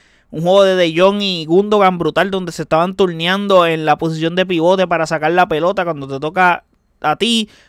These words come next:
luego te toca a ti y así. Y estaban rotando bien, haciendo buenos pases. Y el medio campo estaba siendo fundamental para que la pelota estaba, eh, para llegar al área rival.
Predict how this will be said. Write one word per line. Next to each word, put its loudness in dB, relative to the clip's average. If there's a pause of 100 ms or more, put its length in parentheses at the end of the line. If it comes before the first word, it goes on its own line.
(100)
luego -4
te -2
toca 0
a 2
ti -4
y 2
así. -2 (320)
Y -20
estaban 0
rotando 2
bien, 0
haciendo -4
buenos -2
pases. 2
Y 2
el -2
medio 0
campo 0
estaba 2
siendo -4
fundamental -4
para 0
que -4
la -2
pelota -4
estaba, 0
eh, -16
para 2
llegar 4
al 6
área 4
rival. -4